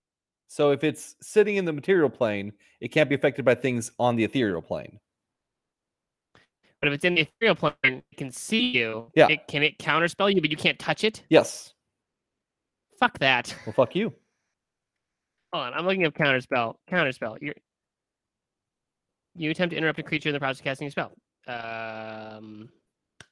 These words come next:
Speaker 2: it, it, you know, maybe there's a, a rules distinction for spell casting where you have to have something else beyond, for something than just seeing them. But this feels like I could make a ghost spellcaster that just counters you and you can't touch him.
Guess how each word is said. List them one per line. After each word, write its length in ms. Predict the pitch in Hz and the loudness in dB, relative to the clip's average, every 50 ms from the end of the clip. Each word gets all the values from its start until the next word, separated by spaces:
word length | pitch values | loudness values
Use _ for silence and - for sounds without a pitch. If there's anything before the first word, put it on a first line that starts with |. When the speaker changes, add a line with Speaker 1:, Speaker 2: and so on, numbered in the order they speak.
| _ _ _ _ - - _ _ _ _ _ _ _ _ _ _ _ _ _ _ | _ _ _ _ -20 -20 _ _ _ _ _ _ _ _ _ _ _ _ _ _
Speaker 2:
it, 320 | - 143 143 143 143 131 - _ _ _ - | -2 -2 -2 -2 -4 -8 -16 _ _ _ -4
it, 180 | 143 127 120 - _ _ _ _ _ _ _ _ _ _ _ | -2 -2 -4 -6 _ _ _ _ _ _ _ _ _ _ _
you 140 | - 143 143 | -6 -4 -2
know, 300 | 139 131 127 127 131 - _ _ _ _ _ _ _ _ _ _ _ _ _ _ _ _ _ _ _ _ _ _ _ _ _ _ _ _ _ _ _ _ - 151 | -2 -2 -2 -4 -6 -10 _ _ _ _ _ _ _ _ _ _ _ _ _ _ _ _ _ _ _ _ _ _ _ _ _ _ _ _ _ _ _ _ -12 -4
maybe 240 | 147 156 170 175 196 | 2 4 4 4 6
there's 220 | 185 190 185 165 | 6 4 4 2
a, 140 | 180 165 - 143 | -2 -6 -6 -4
a 80 | 151 | -4
rules 280 | 147 156 170 180 175 160 | 0 2 2 2 2 0
distinction 380 | 165 - 180 170 156 - 156 | -2 -2 -2 -2 -2 -4 -6
for 80 | 143 147 | -8 -8
spell 220 | - - 160 151 | -6 -4 -4 -4
casting 440 | 147 - 151 139 135 - 143 135 131 | 0 0 0 0 0 0 -4 -4 -2
where 140 | 131 127 127 | -2 -2 -2
you 160 | 127 127 131 | -2 -2 0
have 200 | 135 139 135 131 | 0 0 0 0
to 100 | - 139 | -2 -4
have 440 | 131 139 139 131 127 123 123 123 - _ _ _ - | -4 -2 0 0 0 -2 -4 -8 -16 _ _ _ -8
something 260 | 170 151 147 151 143 | -8 -4 0 2 2
else 180 | 147 139 139 - | 2 2 0 -2
beyond, 300 | - 139 135 131 135 131 - - - _ | -2 -2 0 0 -2 -6 -12 -20 -20 _
for 80 | - 147 | -10 -8
something 320 | 151 151 143 147 143 135 | -6 -6 -6 -6 -8 -12
than 100 | 139 139 | -12 -8
just 180 | 135 143 135 - _ - | -8 -8 -8 -8 _ -14
seeing 400 | - - - 175 160 156 147 135 | -10 -4 0 2 2 2 2 0
them. 180 | 131 123 120 120 | -2 -4 -6 -6
But 140 | 135 135 160 | -4 -2 -2
this 140 | 170 160 - | -2 -2 -2
feels 240 | - 185 165 151 156 | -2 -2 -2 0 -2
like 120 | 143 - | -4 -2
I 120 | 120 139 | -2 -4
could 140 | - - 151 | -4 -2 -2
make 120 | 147 147 139 | -2 -2 -2
a 80 | 139 | -2
ghost 340 | 135 139 143 143 139 - - | -2 -2 -2 -2 -2 -2 -4
spellcaster 480 | - 139 135 - 143 131 127 - - 127 | -2 -2 -2 0 -2 -2 -2 -4 -6 -8
that 100 | 120 120 | -8 -8
just 180 | 131 127 - - | -10 -14 -8 -6
counters 380 | 147 139 131 127 123 123 127 | -4 -4 -2 -4 -4 -6 -6
you 100 | 127 123 | -8 -8
and 80 | 123 120 | -8 -8
you 80 | 113 | -8
can't 180 | - - 120 120 | -8 -8 -8 -8
touch 180 | - 120 - - | -8 -10 -10 -12
him. 100 | - | -18